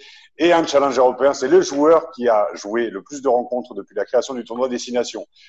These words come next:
Passé par Trévise, Paris et maintenant Toulonnais, il va effectuer sa dernière saison sur la rade et on l'espère un jubilé d'une carrière internationale monstrueuse lors du prochain tournoi avec une ultime rencontre sous le maillot azuri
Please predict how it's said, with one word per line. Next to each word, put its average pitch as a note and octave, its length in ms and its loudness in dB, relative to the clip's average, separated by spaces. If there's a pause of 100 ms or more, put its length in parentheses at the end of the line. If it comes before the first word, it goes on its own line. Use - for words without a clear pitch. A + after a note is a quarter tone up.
(240)
Passé A#2 200 -6
par A#2 160 -2
Trévise, C3 500 -6
Paris B2+ 420 0
et - 20 -4
maintenant A2 300 -6
Toulonnais, A#2+ 560 -6
il G2 100 -16
va G#2 140 -6
effectuer B2+ 480 -12
sa G2 180 -8
dernière B2+ 380 -2
saison A#2 400 -8
sur - 260 -4
la A#2+ 100 4
rade D3 260 4 (100)
et B2 40 -4
on B2 120 -6
l'espère C3+ 360 0
un B2+ 80 -2
jubilé A#2+ 320 -8
d'une A2+ 140 -14
carrière B2 320 0
internationale A2+ 560 -4
monstrueuse C3 580 -6 (520)
lors A#2+ 160 4
du A#2+ 100 -8
prochain B2 320 -4
tournoi B2 540 0
avec G#2+ 220 -8
une G2+ 100 -12
ultime G#2+ 340 -14
rencontre G#2+ 480 -4
sous - 140 -16
le G2 60 -14
maillot A2 200 -4
azuri G2+ 460 -6